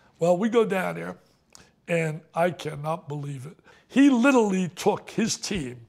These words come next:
against a team that had, like, four or five Division One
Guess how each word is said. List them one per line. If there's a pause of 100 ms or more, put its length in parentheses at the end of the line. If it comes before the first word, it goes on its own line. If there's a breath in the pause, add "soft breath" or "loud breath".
(380 loud breath)
against
a
team
that
had,
like,
four
or
five
Division
One